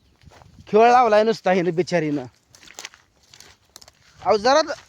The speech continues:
अहो काम केलं पाहिजे का नाही सांगा? मला हेच घ्या आणि तीच घ्या म्हणून कसं पेटतंय कोणा टाव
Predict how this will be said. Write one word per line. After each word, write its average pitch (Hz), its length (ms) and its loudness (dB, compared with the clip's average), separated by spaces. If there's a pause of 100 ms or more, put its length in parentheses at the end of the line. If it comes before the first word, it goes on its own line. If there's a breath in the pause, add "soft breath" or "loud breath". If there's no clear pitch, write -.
अहो 214 260 2
काम 262 220 -2
केलं 277 260 2
पाहिजे 254 260 2
का 233 80 2
नाही 196 160 0
सांगा? 185 260 -2
मला 202 240 0
हेच 262 400 -8
घ्या 262 120 -2
आणि 254 100 -2 (100)
तीच 254 200 -6
घ्या 226 140 -4
म्हणून 240 280 -8 (440 soft breath)
कसं - 220 -8 (100)
पेटतंय 233 360 0
कोणा 196 220 0
टाव 214 180 -2